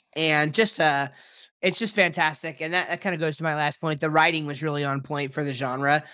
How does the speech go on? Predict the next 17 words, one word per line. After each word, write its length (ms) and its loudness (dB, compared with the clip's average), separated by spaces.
which 180 0
is 140 2
just 180 0
to 80 -6
say, 460 2
yeah, 260 0
like, 200 -4
it 120 -4
fulfilled 520 0
on 200 0
the 80 0
promise 420 2
of 80 -8
being 240 0
a 60 -6
great 280 -2
whodunit. 440 -2